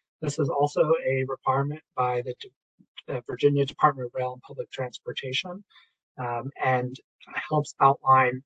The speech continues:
future strategies, uh, to help promote the use of multimodal options. Um, this document was previously, uh, done, uh, in twenty sixteen, and since then, uh, lot, lot of things have changed, uh,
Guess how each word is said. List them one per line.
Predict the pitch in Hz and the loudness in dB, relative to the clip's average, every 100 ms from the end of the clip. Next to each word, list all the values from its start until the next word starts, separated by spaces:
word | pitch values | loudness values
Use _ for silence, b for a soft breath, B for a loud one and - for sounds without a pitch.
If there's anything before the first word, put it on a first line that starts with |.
| _ - | _ 0
future | 139 131 | 0 0
strategies, | 117 - 143 131 147 160 165 175 - _ _ - | -4 0 0 4 2 0 -4 -4 -8 _ _ -8
uh, | 120 117 - | -6 -6 -2
to | 143 | -2
help | - 143 127 _ _ _ 131 _ _ - | 0 0 0 _ _ _ -20 _ _ -2
promote | 151 135 131 - | 4 6 4 2
the | 139 131 117 - | -4 -4 -8 -12
use | 143 135 - | -2 -2 -2
of | - 120 | -10 -10
multimodal | 110 135 120 113 - - - | -10 -10 -10 -12 -12 -12 -8
options. | - - _ 151 - - b b _ _ _ 113 | -6 -6 _ -18 -16 -18 b b _ _ _ -20
Um, | - - | -20 0
this | 147 156 - _ _ _ | 2 2 -2 _ _ _
document | 156 147 - 160 165 175 | 6 6 6 -2 -2 -2
was | 139 135 131 | 2 2 0
previously, | - 143 135 131 - 139 127 131 - | -2 2 2 0 0 0 0 -6 -8
uh, | 131 120 | -6 -6
done, | - 131 131 139 _ - | -2 0 0 -8 _ -12
uh, | 117 - - | -10 -12 -12
in | 131 | -12
twenty | - 143 123 | -6 -4 -4
sixteen, | - 147 - 202 190 - 127 | 0 -2 -2 -8 -10 -10 -8
and | 131 _ | -8 _
since | - 139 131 | -6 -2 -2
then, | - - - - _ - | 0 -4 -4 -20 _ -10
uh, | 113 - - B B _ _ 135 | -8 -8 -14 B B _ _ 6
lot, | 135 139 143 _ _ | 10 10 8 _ _
lot | 143 143 156 | 4 8 8
of | - | 4
things | 147 143 | -2 -2
have | - | -6
changed, | - 160 151 185 214 - | -8 -4 -4 -4 -6 -4
uh, | 123 | -4